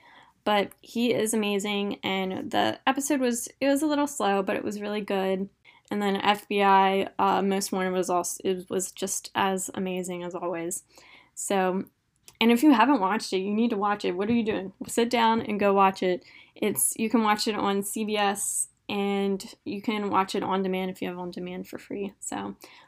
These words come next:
I strongly suggest watching it, 'cause it's not one of those, like, cop shows that are like, "Oh, it's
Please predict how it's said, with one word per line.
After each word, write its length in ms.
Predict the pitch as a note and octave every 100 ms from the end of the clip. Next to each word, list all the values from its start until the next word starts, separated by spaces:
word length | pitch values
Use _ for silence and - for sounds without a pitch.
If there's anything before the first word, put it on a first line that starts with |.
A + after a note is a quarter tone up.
| _ F#3
I 280 | F#3+ G#3
strongly 400 | G3+ - G#3 G#3
suggest 500 | G3+ G#3 G3+ - G3+
watching 320 | G#3 G3+ - G#3+
it, 100 | -
'cause 160 | G3+
it's 220 | A3+ - -
not 240 | A3+ A#3 B3+
one 100 | C#4
of 120 | C4+
those, 320 | A#3+ A3+ -
like, 360 | G#3 G3+ F#3+ - - - _ _ _ - _ -
cop 260 | - G#3+ G#3
shows 320 | - G3+ G3
that 100 | G3
are 120 | G3
like, 220 | F#3 F#3+ -
"Oh, 240 | G3 F#3
it's 320 | F#3 F#3 -